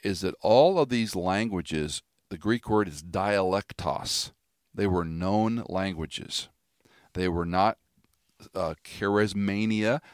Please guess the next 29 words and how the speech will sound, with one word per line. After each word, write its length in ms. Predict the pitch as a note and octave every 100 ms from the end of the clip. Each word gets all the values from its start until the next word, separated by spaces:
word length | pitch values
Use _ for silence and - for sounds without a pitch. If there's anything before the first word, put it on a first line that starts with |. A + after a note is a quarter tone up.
| -
They 140 | E2+
were 180 | E2+ E2+
not 320 | F2+ G2 - _ _ -
ecstatic 640 | F#2 - - G2+ G2 F#2+ -
utterances. 640 | F#2+ G2 G#2 - A2 A2+
They 180 | E2+ F2
were 200 | E2+ E2+
dialectos. 1000 | D2+ F2 F#2 F2 F2+ - - A1+ - - -
Listen 380 | F#2 F#2+ A#2+
to 100 | A#2
the 120 | A2+ A2+
passage. 640 | G2 F2+ D2+ - - - _ _ -
This 140 | E2+
is 140 | E2+ C#2+
Acts 360 | F2 G2+ -
two, 440 | - - G2+ G2 - -
beginning 420 | F2+ E2 F2+ F2
at 80 | E2+
verse 280 | D2 D#2+ -
eight. 180 | - C#2 _ _ _ _ _ - _ - - - _ _ _
"And 180 | - G2
how 360 | F#2 C3 C#3+ G#2+
is 200 | A#2 D2+
it 120 | - _ _ _ _ _ _ -
that 160 | G2 G2
we 140 | F#2+
each 300 | - A#2 -
hear 260 | - B2 G#2
them 280 | D#2+ D2